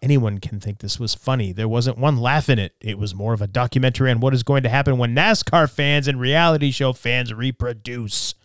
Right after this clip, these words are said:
I know that's cold, but they might find some humor in this. You have to be misogynistic, love fart jokes, and think that someone getting kicked in the balls is a hoot. What's up with that? Luke Wilson has made three movies that I know of with Will Ferrell.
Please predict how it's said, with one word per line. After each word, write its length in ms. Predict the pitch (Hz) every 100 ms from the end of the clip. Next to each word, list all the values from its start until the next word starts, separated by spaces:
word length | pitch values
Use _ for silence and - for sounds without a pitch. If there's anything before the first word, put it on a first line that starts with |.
| _ _ _ _ _ 110
I 100 | 120
know 140 | 139
that's 240 | 139 131
cold, 480 | - 147 131 113 107 - - -
but 100 | 104
they 140 | 98
might 240 | 98 113
find 320 | 101 110 110 101
some 160 | 110
humor 340 | 95 123 104 95
in 120 | 92
this. 320 | 95 92 - - - -
You 80 | -
have 180 | 110 139
to 80 | 147
be 140 | 135
misogynistic, 1120 | 135 120 - 156 170 139 135 170 - 135 127 -
love 340 | 110 117 185 175
fart 340 | - 196 185
jokes, 420 | - 139 127 - -
and 180 | 135 131
think 300 | - 165 165
that 160 | 127 -
someone 320 | - 175 170
getting 300 | 151 151 127
kicked 280 | - 175 170
in 80 |
the 80 | 147
balls 400 | 120 127 143 139
is 100 | 127
a 120 | 120
hoot. 400 | 104 160 139 - - _ _ _
What's 220 | 143 160
up 160 | 170 156
with 180 | 147 -
that? 320 | 120 98 - _ _ _ _
Luke 260 | 135 170 -
Wilson 380 | 113 147 139 143
has 220 | 113 107
made 240 | 104 104 92
three 300 | - 135 147
movies 380 | 139 139 123
that 120 | 113 110
I 80 |
know 260 | 104 135 113
of 200 | 104 101
with 180 | 101 -
Will 240 | 104 113
Ferrell. 500 | 107 117 120 92 92